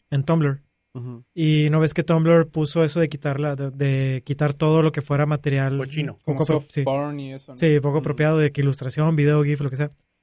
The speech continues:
Speaker 1: Y una chava, pues, que era artista, se agüitó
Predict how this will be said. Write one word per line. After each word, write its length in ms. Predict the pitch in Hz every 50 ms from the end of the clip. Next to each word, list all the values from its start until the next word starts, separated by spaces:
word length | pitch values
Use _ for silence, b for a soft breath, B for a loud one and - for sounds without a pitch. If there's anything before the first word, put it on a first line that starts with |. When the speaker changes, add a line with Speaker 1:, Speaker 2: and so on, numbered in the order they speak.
| _ _ _ _ _ _ _
Speaker 1:
Y 300 | 160 156 156 156 151 156
una 180 | 151 151 151 156
chava, 340 | 156 - 165 165 165 165 160
pues, 120 | 170 151 -
que 80 | - 156
era 80 | 151
artista, 500 | 160 156 - 175 180 170 - - 156 151 156 - - _ _ _ _ _
se 120 | - - 170
agüitó 440 | 156 143 143 139 156 156 170 165